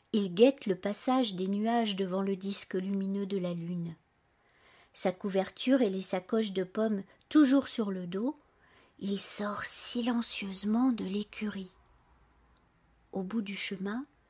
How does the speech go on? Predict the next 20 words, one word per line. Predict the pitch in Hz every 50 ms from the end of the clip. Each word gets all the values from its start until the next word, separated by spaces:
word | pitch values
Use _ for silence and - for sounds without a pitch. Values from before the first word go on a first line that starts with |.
| _ _ _ - - _ _ _ -
il | 190 196
jette | 185 185 208 220 240 240 -
un | 214 190
dernier | 190 196 208 220 226 220 226 233 233
regard | 233 220 214 190 185 185 190 208 240 240
à | 214 180
la | 185 190
ferme | 185 - - - 208 226 233 226 226 202
qu'il | - - - 220 202
a | 196 196
vue | 190 196 190
naître | 190 180 190 214 240 254 - - - - 185 175 - _ _ _ _ _ _ _ _ _ _ _ _ _ _ _ -
et | 349 392
se | - - -
met | 277 247 233 226 - 240
à | 226
trottiner | - - - 240 233 - - 214 208 185 180
vers | 196 220 240 - -
son | - - 254 226
rêve | 214 - 175 165 165 175 196 - 254